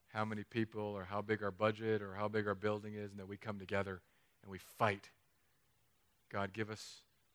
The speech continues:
the spirit and the will to wage war against darkness.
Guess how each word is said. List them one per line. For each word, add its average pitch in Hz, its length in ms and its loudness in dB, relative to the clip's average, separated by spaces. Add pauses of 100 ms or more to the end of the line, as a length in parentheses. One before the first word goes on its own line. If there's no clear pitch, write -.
(320)
the 107 60 -16
spirit 110 520 0 (200)
and 107 80 -14
the 98 60 -10
will 107 480 -2 (500)
to 104 80 -10
wage 101 360 0
war 101 300 -2
against 95 320 -8
darkness. 95 580 -4